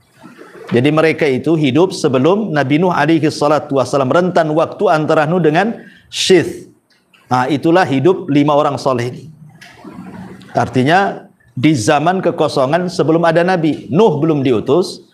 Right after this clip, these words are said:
Nabi Syith sudah meninggal. Berarti kekosongan para nabi. Yang ada orang-orang soleh ini saja.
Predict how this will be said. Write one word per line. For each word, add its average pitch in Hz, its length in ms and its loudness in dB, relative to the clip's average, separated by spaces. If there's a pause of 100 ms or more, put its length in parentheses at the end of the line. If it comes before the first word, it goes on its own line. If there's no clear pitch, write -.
(180)
Nabi 220 320 2
Syith 208 240 0
sudah 214 160 4
meninggal. 226 560 -2 (120)
Berarti 123 360 -2
kekosongan 170 880 -2 (400)
para 143 200 0
nabi. 127 400 -2
Yang 147 280 0
ada 202 80 0
orang-orang 196 360 0
soleh 185 240 2
ini 180 120 0
saja. 160 320 -8